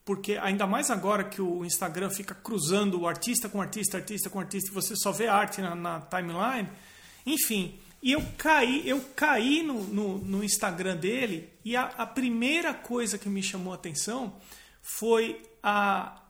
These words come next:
regularidade das imagens que ele fazia. Porque, assim, ele, ele faz uma coisa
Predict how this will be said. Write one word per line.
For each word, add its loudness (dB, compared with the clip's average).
regularidade -2
das 4
imagens 2
que -8
ele -6
fazia. -6
Porque, -2
assim, 0
ele, 0
ele 2
faz 0
uma 0
coisa 2